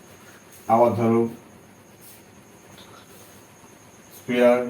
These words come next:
ডেয়ার, টিয়ার, টি এ আর ই, এরকম এটাও এ আর উচ্চারণ হচ্ছে। বেয়ার, বি এ আর ই, দেখো এটা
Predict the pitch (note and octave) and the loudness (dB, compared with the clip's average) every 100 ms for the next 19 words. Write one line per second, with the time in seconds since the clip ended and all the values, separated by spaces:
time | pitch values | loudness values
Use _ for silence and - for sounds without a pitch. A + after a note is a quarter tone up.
0 | B2 G#2+ G#2+ A2 A#2 A#2 A#2 - - - | -12 -6 0 4 4 2 -4 -12 -20 -14
1 | - B2 A#2+ A#2 A#2 - - - - - | -4 0 2 2 -2 -10 -20 -20 -20 -20
2 | - - - - - - - - - - | -20 -20 -20 -20 -20 -20 -20 -20 -20 -20
3 | - - - A#2 - A2 A2 - - - | -20 -20 -6 -6 -4 -4 -4 -8 -16 -8
4 | G#2+ A2 G#2 G#2 G#2+ - - G2+ G#2 G2+ | -4 -2 -2 -4 -12 -20 -12 -6 -4 -6
5 | G2+ G2+ - - - - - - - - | -10 -12 -18 -20 -20 -20 -20 -20 -20 -12
6 | G2+ G2+ G#2 G#2 - - - - G2+ G2+ | -8 -4 -2 -4 -8 -20 -20 -2 0 0
7 | G2 G2 G#2 G2+ G2 G2 - F#2 F#2+ - | -2 -4 -6 -4 -6 -8 -10 -12 -12 -16
8 | - - - - - - - - - - | -20 -20 -20 -20 -20 -20 -20 -20 -20 -20
9 | - F#2+ F#2 A2 G#2+ G#2+ G#2+ - - - | -14 -8 -2 0 0 -2 -6 -12 -20 -16
10 | G2+ F#2+ G#2 - G#2+ G#2+ G#2 - - - | -10 -6 -6 -4 -4 -4 -6 -12 -20 -6
11 | G2 G2 G2+ G2+ - - - - - - | -4 -2 -4 -6 -12 -20 -20 -20 -20 -20
12 | - - - G#2 G#2 G2+ G2 | -20 -20 -6 -4 -2 -2 0